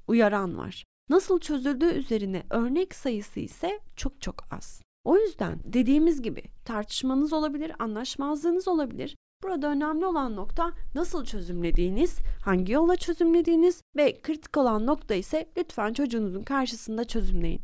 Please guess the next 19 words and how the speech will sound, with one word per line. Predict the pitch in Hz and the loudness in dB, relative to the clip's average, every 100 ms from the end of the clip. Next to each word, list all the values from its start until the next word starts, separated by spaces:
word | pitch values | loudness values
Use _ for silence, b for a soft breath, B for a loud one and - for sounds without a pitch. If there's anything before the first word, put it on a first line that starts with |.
| - | 0
ki | - | 2
o | 233 196 | 2 0
da | 226 | 0
çözüm | 247 220 208 | 0 2 2
yolunu | 175 170 220 285 | 2 0 -2 0
öğrensin. | - 202 185 214 - - - - _ | 0 0 0 -2 -4 -8 -8 -12 _
Konuyu | - 440 330 349 | 4 6 8 8
yine | 311 269 | 6 4
çok | 320 208 - | 2 -2 -2
dağıttık | - 107 - 320 - 262 | -4 -4 -4 -4 0 0
ama | 240 | 2
toparlayalım. | 247 240 - 170 170 160 139 - - - | 0 -2 0 0 -2 -4 -4 -8 -8 0
Ne | 370 | 2
dedik? | 226 190 320 - - - | 2 0 -2 -2 -12 0
Çocuk | 339 196 - | 2 2 -2
dedik | 254 233 - | -2 -2 -6
ki | - 254 | -6 -2
gizli | 220 247 202 196 | 0 0 0 -2
bir | 233 | -2